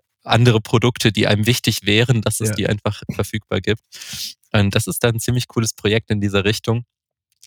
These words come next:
Speaker 1: Ähm, und aber natürlich auch di-, diese Produkte dann zugänglich zu machen für alle. Also zum Beispiel das V-Label, ne, also dieses, äh, der gelbe Kreis mit dem grünen V, dem Blättchen, das wird von ProVeg vergeben. Und, ähm, da ist eben auch unser Ziel,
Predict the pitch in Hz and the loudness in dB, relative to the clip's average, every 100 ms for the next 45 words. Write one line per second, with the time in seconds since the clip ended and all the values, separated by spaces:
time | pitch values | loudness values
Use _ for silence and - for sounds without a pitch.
0 | - 104 101 - 127 - 110 110 104 104 | -2 0 0 0 -2 -2 -2 0 0 0
1 | 113 110 - 107 - - - 104 107 104 | -2 -2 -2 -2 -2 -6 -6 -6 -4 -4
2 | - 107 117 - 113 104 98 - 135 139 | -4 -4 -4 -2 -2 0 -2 -4 -2 -2
3 | 110 101 - 98 104 107 - - 104 120 | -2 -6 -6 -6 -4 -4 -4 0 2 2
4 | 95 98 98 - - _ _ - 98 95 | -2 -4 -6 -8 -20 _ _ -6 0 0
5 | - - 98 95 - - - - 90 135 | 0 0 0 0 -2 -8 -10 -2 0 2
6 | 151 160 170 175 226 - 104 113 - - | 0 0 2 2 0 -6 -6 -4 -4 -8
7 | - 92 - - - 95 95 - 92 98 | -10 -10 -10 -12 -6 -4 -2 -2 2 2
8 | 101 - 127 143 - 107 107 104 113 110 | 2 0 0 0 -2 -4 -4 -2 -2 -2
9 | - 117 117 110 107 110 - 107 110 - | -2 -2 -2 -2 -2 -2 -2 -4 -4 -12
10 | - _ _ 101 - 107 - 107 - 110 | -20 _ _ -4 0 0 0 -6 -2 -2
11 | 143 143 - 113 107 120 156 202 _ - | 0 -2 -2 0 2 2 0 -4 _ -20
12 | _ _ _ 117 110 107 - - 104 95 | _ _ _ 2 4 2 0 2 2 4
13 | 95 110 117 110 107 - 110 131 120 107 | 4 2 2 0 -2 0 -2 0 0 0
14 | - - 110 110 113 107 | 0 -4 0 4 4 2